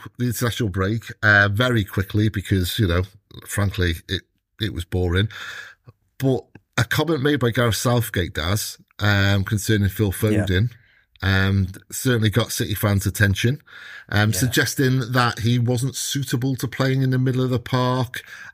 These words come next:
Speaker 1: and then going and on to talk about when a-, being out of possession and kind of, you know, the intelligence to close down pressing lanes and all the rest of it, saying he's not kind of of that ilk,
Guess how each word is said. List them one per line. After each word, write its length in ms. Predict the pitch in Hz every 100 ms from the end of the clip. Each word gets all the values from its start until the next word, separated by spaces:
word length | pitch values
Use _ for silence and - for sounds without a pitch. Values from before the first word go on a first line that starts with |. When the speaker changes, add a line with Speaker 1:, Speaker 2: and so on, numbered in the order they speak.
| -
Speaker 1:
and 480 | 104 101 101 101 95 - -
then 160 | 120
going 320 | 113 113 110 110 -
and 200 | 107 101
on 180 | 107 110
to 100 | 107
talk 260 | - 110 98
about 240 | 98 101
when 240 | 90 98 98 -
a-, 100 | 85 -
being 160 | 104 92
out 160 | 90 -
of 80 | 92
possession 800 | 90 123 117 - 120 117 113
and 220 | 98 92 90
kind 180 | 98
of, 200 | 92 90
you 80 | 101
know, 200 | 90 90 - - -
the 80 | 113
intelligence 680 | 101 - 120 113 120 113
to 100 | -
close 380 | 107 - 110 104
down 300 | - 101 104
pressing 520 | 95 110 107 107 98 87 _ _
lanes 360 | 110 107 110 117
and 80 | 151
all 100 | 165
the 60 |
rest 200 | 147 120
of 60 | 117
it, 180 | 110 107 - - -
saying 260 | - 160
he's 160 | 147 123
not 320 | 151 143 -
kind 160 | - 127
of 160 | 117 98
of 180 | 120
that 200 | 104 101
ilk, 400 | 117 104 98 -